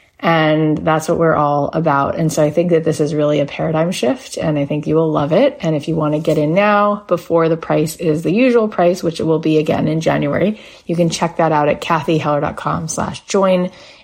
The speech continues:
And you can start it today. There's a bunch of stuff you can get working on that is pre-recorded, and then you will be really fully ready and prepared for when we do the live sessions on Zoom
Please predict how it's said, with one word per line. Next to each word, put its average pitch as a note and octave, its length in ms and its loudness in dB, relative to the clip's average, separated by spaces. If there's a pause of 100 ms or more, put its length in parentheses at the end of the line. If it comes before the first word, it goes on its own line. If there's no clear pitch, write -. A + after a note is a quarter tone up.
And D#3+ 160 2
you D3+ 120 0
can D3+ 240 -4
start D#3+ 280 -2
it D#3+ 80 -4
today. A3 400 2
There's E3+ 200 -6
a D3 80 -2
bunch D3+ 380 0
of F3 180 -8
stuff D#3+ 320 -2
you E3 80 -4
can D#3+ 120 -2
get D3+ 160 -4
working E3 340 0
on D#3+ 340 0 (300)
that D#3+ 120 0
is D3+ 160 0
pre-recorded, G3+ 800 0
and E3 180 -2
then D3+ 140 0
you D3+ 80 -2
will E3+ 140 -2
be F3 180 -4
really D#3 540 0 (400)
fully F#3 440 0
ready D#3 340 0
and D3 100 -4
prepared D3 420 0
for D#3 140 -4
when D3 100 -4
we C#3+ 100 -2
do D3 160 0
the D3 120 -2
live D#3 280 -4
sessions C#3+ 460 -2
on C#3+ 220 -2
Zoom C#3+ 420 0